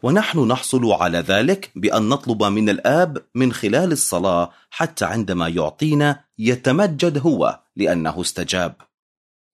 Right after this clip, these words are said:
أما الشيء الخامس الذي رأيناه في المرة السابقة والذي توقفنا عنده، فهو أن الرب يعطينا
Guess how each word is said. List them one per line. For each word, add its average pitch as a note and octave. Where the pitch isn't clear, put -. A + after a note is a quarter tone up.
أما C#3
الشيء D3
الخامس B2
الذي G2+
رأيناه F#2
في -
المرة F#2
السابقة G2+
والذي F2
توقفنا F#2+
عنده، F2
فهو G2
أن A#2
الرب G#2
يعطينا G2+